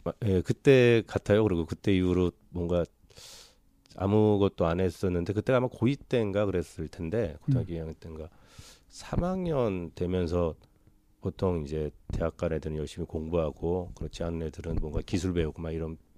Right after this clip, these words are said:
Speaker 1: 좀 분기점 되는 게 저희 학교에 있었거든요.
Speaker 2: 음.
Speaker 1: 근데 그때 제가 아버지하고 어머니한테 와서 자-, "나 저기 기술 배우겠다"고 얘기하고 선생님한테
Speaker 2: 정말 하고
Speaker 1: 얘기하고.
Speaker 2: 싶었던 것.
Speaker 1: 근데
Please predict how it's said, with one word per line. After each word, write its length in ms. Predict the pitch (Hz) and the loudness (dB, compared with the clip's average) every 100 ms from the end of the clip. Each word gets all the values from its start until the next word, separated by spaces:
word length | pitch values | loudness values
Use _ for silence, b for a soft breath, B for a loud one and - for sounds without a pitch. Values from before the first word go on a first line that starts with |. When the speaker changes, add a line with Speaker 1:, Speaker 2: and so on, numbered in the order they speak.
| - | -16
Speaker 1:
좀 160 | 92 85 | -14 -12
분기점 400 | - 87 - 87 | -6 -6 -6 -6
되는 160 | 80 80 | -6 -6
게 60 | 78 | -8
저희 160 | 78 | -8
학교에 240 | 78 - 76 | -10 -12 -14
있었거든요. 500 | - - 78 76 120 _ 139 | -14 -16 -16 -16 -16 _ -2
Speaker 2:
음. 220 | 107 110 92 B B _ | -2 -4 -10 B B _
Speaker 1:
근데 120 | 82 78 | -8 -8
그때 200 | - 80 | -8 -8
제가 280 | 82 78 73 - - _ - - - _ _ - - - | -6 -6 -10 -16 -20 _ -20 -20 -20 _ _ -20 -20 -8
아버지하고 480 | 85 87 87 80 76 | -6 -2 0 -2 -2
어머니한테 400 | 76 78 71 78 | -6 -8 -10 -10
와서 160 | 73 78 _ _ - - | -10 -12 _ _ -20 -20
자-, 120 | - - | -20 -12
"나 160 | 82 76 | -12 -12
저기 240 | - 73 71 | -12 -12 -8
기술 260 | - 90 | -2 -2
배우겠다"고 540 | 82 73 73 76 69 85 _ - - - - - - - - _ _ - - _ _ _ _ _ - | -2 -6 -8 -10 -12 -14 _ -18 -18 -18 -20 -20 -20 -20 -20 _ _ -20 -20 _ _ _ _ _ -10
얘기하고 400 | 82 - 71 85 | -10 -8 -12 -8
선생님한테 260 | 120 117 | -8 -2
Speaker 2:
정말 260 | 110 135 143 123 | 4 6 6 4
하고 160 | 147 | 2
Speaker 1:
얘기하고. 0 | |
Speaker 2:
싶었던 420 | 131 - - 113 | 2 0 0 0
것. 140 | 101 92 B B B B B B B | -2 -4 B B B B B B B
Speaker 1:
근데 200 | 107 | -6